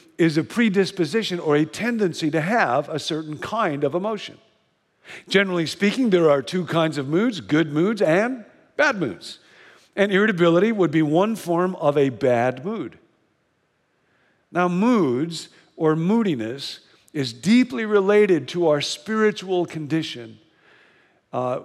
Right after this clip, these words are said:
when we seek transformation that's beyond just our willpower or trying to manage our sinfulness, we want the transformation of our moods.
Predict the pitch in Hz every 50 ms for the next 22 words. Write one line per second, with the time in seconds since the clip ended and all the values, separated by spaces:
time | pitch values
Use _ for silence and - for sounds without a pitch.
0 | - 151 147 160 170 180 190 196 190 165 - - - - 240 233 - - - -
1 | - - 214 208 208 208 - - - 180 175 160 160 165 180 202 202 - - 143
2 | 123 123 131 131 - - 160 160 165 165 185 196 196 165 - 180 180 170 - -
3 | - - - - - - - _ _ - 156 151 156 151 151 156 180 190 202 202
4 | 160 - 156 151 135 131 131 131 127 131 143 139 127 131 131 - - 165 160 160
5 | 147 131 127 139 151 160 180 185 180 170 147 127 156 139 127 123 - - - 196
6 | 208 196 175 - 147 131 113 110 107 110 131 143 - - - - - - - -
7 | - - 147 160 160 160 160 - 160 - - - 202 208 208 196 - - 185 165
8 | 175 190 202 208 - - 165 147 170 - 175 160 170 175 165 - 160 156 160 170
9 | 175 170 170 165 175 202 240 226 165 104 80 78 - - - - - - -